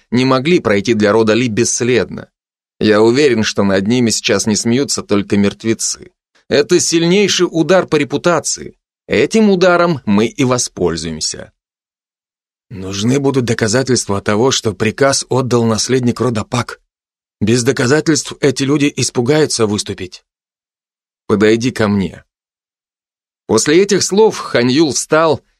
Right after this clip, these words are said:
и оказался возле меня. Лотос на перстне начал сиять намного ярче, и я прислонил его к щеке мечника. На мгновение в его глазах мелькнула тьма. Запрет, наложенный Намгуном,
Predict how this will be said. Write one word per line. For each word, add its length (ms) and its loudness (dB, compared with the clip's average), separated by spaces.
и 80 0
оказался 580 2
возле 320 2
меня. 460 -2
Лотос 480 2
на 120 0
перстне 520 -2
начал 340 0
сиять 400 0
намного 420 2
ярче, 540 -2
и 140 0
я 180 2
прислонил 580 2
его 240 2
к 60 -8
щеке 400 -2
мечника. 680 -2
На 240 0
мгновение 720 2
в 40 -2
его 240 2
глазах 460 0
мелькнула 560 0
тьма. 480 -4
Запрет, 640 0
наложенный 560 2
Намгуном, 840 0